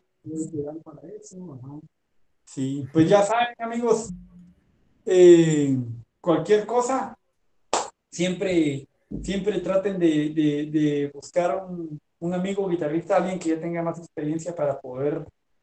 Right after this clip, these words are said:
eh, acompañarnos a la tienda o a que les dé algún consejo y pues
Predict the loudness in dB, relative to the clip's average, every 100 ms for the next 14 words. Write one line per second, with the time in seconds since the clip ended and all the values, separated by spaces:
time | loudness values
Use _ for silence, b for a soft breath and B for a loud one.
0 | _ -14 -10 -8 -8 -8 -6 -6 0 0
1 | 0 0 -2 -2 0 -2 -2 -4 0 0
2 | -2 -4 _ -14 -14 -8 -8 -6 -6 -6
3 | -8 -12 -8 -10 -8 -8 -8 -2 0 0
4 | -2 -10 -12